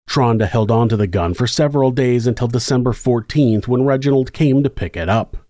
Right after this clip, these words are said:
Tronda's mother told the story of how she'd begun to suspect that Jonathan was the accomplice after seeing the news report about Reginald's arrest.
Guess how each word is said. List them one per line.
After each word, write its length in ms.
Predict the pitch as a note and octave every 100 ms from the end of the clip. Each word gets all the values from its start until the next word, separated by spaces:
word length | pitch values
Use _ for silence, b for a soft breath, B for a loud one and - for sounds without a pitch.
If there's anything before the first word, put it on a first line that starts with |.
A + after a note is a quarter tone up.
| _ _ _ _
Tronda's 480 | - C#3 B2+ B2 G#2+
mother 300 | A2+ G#2+ A2
told 240 | - A#2
the 80 | G#2+
story 400 | - B2 G#2+ G#2
of 80 | G2+
how 160 | C3
she'd 300 | B2+ - C#3+
begun 320 | C3 C3 C3 B2+
to 80 |
suspect 580 | A#2+ - - - D3+ -
that 140 | B2+ A#2+
Jonathan 500 | A2+ G2 G2 G#2 G2+
was 200 | F#2+ -
the 120 | F2+
accomplice 680 | - - A2 A2 E2+ E2+ -
after 260 | C3 -
seeing 320 | B2+ - D3+ D3
the 80 |
news 380 | C#3+ D3+ E3 E3+
report 400 | D#3+ D3 A2 A2
about 240 | A#2 B2+ B2
Reginald's 560 | D3 C3 F#2+ F2 E2
arrest. 560 | E2+ F#2 A2+ - -